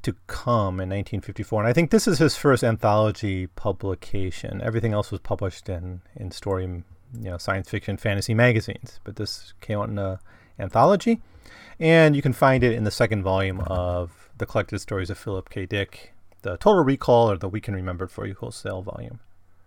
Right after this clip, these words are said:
It's a long story. It's about thirty pages, making it, uh, I think it might be a second longest story up to this point, uh, only outpaced by the novella Variable Man.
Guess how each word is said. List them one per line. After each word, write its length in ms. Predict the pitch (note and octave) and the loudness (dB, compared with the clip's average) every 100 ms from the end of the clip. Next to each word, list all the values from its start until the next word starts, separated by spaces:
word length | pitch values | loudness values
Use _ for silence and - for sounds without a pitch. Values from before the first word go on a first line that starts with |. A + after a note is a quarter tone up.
| - - - _ _ _ _ - - _ - _ _ - | -20 -20 -20 _ _ _ _ -20 -20 _ -20 _ _ -6
It's 120 | - | 2
a 40 | E3 | 10
long 240 | F3 A3 | 10 10
story. 220 | - A#3+ | 8 6
It's 80 | - | 8
about 160 | C#3+ - | 8 6
thirty 380 | - C#3 C3 A#2 | 4 4 4 0
pages, 500 | - A2+ B2+ F#3 - | -2 -2 -2 -4 -4
making 240 | G#2 G#2 | -4 -2
it, 160 | G2+ - - | -4 -4 -8
uh, 320 | G#2 G2+ F#2+ - - - - - - - - D3 | -4 -4 -4 -8 -20 -20 -20 -20 -20 -20 -20 -20
I 60 | A#2 | -12
think 220 | D#3 - | -10 -4
it 40 | |
might 160 | A2+ F#2 | -2 -2
be 100 | G#2+ | -4
a 40 | |
second 360 | F#2+ D3+ A#2+ A2+ | -2 -2 -2 0
longest 320 | A2+ A#2 G#2+ | 0 0 -2
story 360 | - A2+ G#2+ G#2 | 0 0 2 0
up 120 | G#2 | -2
to 80 | A2 | -4
this 160 | G2 - | -6 -8
point, 500 | - G2 G#2 C3+ - | -8 -6 -8 -10 -10
uh, 240 | G2+ G#2 B2 | -8 -6 -6
only 460 | G#2+ G2+ G2 F#2+ - _ | -6 -4 -6 -8 -12 _
outpaced 680 | A2+ G#2+ - - A2 - - | -4 -4 -4 -6 -6 -6 -8
by 520 | G#2 G2 F#2+ G2 F#2+ - - - - - | -6 -4 -4 -6 -8 -14 -20 -20 -20 -8
the 80 | A2 | -4
novella 600 | G#2+ F#2+ A#2 G2+ G2 F2 | -2 4 4 4 0 0
Variable 400 | G2+ G#2+ G#2+ G2+ | -2 0 -2 -4
Man. 260 | G2+ F#2+ | -6 -8